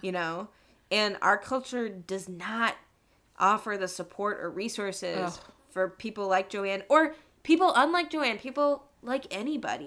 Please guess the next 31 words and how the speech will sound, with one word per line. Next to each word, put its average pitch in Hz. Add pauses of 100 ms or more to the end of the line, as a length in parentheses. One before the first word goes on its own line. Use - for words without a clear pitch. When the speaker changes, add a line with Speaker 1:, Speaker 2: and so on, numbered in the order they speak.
Speaker 2:
Yeah. 202 (240)
Or 262
anybody 339
that 302
Speaker 1:
That 294
Speaker 2:
has 262
Speaker 1:
they 262
need 277
to 240
Speaker 2:
found 233
Speaker 1:
recover. 233
Speaker 2:
Yeah, 208
that 214
has 247
found 254
their 233
way 202
into 185 (440)
a 220
situation 214
that's 175
h-, -
that's 202
just 175
difficult. -
Like, 175
Speaker 1:
Mm-hmm. 185
Speaker 2:
you 233
know, 190
you, 208 (140)
you 214